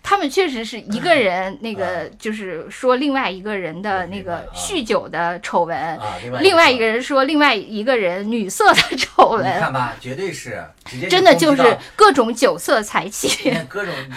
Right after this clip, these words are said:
Speaker 2: 去，按理说你们在教的都是这个知识嘛，是吧？
Speaker 1: 嗯。
Speaker 2: 为什么突然就说到人家一些生活中的一些习惯？肯定是对你有所需求才会讲的。
Speaker 1: 不，我，我没有对我有需求。
Speaker 2: 哎，你，那我就想问你，就借这个话题，你说一般咱们说八卦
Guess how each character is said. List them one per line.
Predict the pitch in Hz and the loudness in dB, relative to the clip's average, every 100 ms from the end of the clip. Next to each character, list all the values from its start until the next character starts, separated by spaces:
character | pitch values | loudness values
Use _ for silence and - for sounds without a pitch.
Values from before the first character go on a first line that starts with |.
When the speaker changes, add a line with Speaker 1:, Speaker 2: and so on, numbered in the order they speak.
| 147 | -16
Speaker 2:
去， | - | -10
按 | 170 170 | -4 -4
理 | 127 | -4
说 | 147 151 | -10 -10
你 | 104 | -12
们 | 120 | -12
在 | 127 - - _ | -12 -12 -18 _
教 | - 147 143 | -10 -8 -6
的 | 127 | -8
都 | 131 | -8
是 | 120 | -12
这 | 107 110 | -14 -12
个 | 104 95 87 | -12 -12 -14
知 | - 180 | -16 -14
识 | 117 | -14
嘛， | 92 76 | -16 -18
是 | - | -18
吧？ | 87 78 _ - | -16 -18 _ -10
Speaker 1:
嗯。 | |
Speaker 2:
为 | 220 | -8
什 | 214 | -8
么 | - | -10
突 | - | -12
然 | 123 113 | -12 -12
就 | 104 | -16
说 | 107 | -14
到 | 104 | -14
人 | 87 | -14
家 | 101 | -16
一 | 101 | -16
些 | 104 | -16
生 | 98 151 151 | -16 -16 -16
活 | 87 | -16
中 | 90 85 | -18 -18
的 | |
一 | 80 82 | -20 -20
些 | 87 | -20
习 | 80 80 | -20 -18
惯？ | 85 78 - - - | -16 -16 -20 -20 -20
肯 | - 117 | -16 -10
定 | 381 | -8
是 | 381 123 | -8 -10
对 | 127 | -14
你 | 101 87 | -14 -16
有 | 92 | -16
所 | 104 87 | -16 -18
需 | - | -18
求 | 131 92 | -18 -18
才 | 87 | -18
会 | 82 90 | -18 -18
讲 | 87 127 | -18 -18
的。 | 131 - _ _ _ _ _ - | -20 -20 _ _ _ _ _ -14
Speaker 1:
不， | - 294 | -8 -6
我， | 226 | -6
我 | 226 220 226 | -6 -6 -4
没 | 220 220 254 | -2 0 4
有 | 403 | 4
对 | 226 220 | 4 2
我 | 196 | 0
有 | 208 160 | -2 -4
需 | 180 170 | -6 -6
求。 | 131 | -8
Speaker 2:
哎， | - | -8
你， | |
那 | 160 | -6
我 | 147 | -6
就 | 131 | -8
想 | 104 | -10
问 | 120 127 | -6 -8
你， | 92 78 - _ - | -8 -18 -20 _ -18
就 | 127 | -16
借 | - 127 | -12 -12
这 | 110 | -12
个 | 107 | -12
话 | 107 | -12
题， | 92 90 | -12 -14
你 | 104 | -14
说 | 156 | -12
一 | 147 | -8
般 | 151 139 | -8 -10
咱 | 110 | -12
们 | |
说 | - 127 | -14 -14
八 | 127 135 | -12 -12
卦 | 135 104 | -10 -12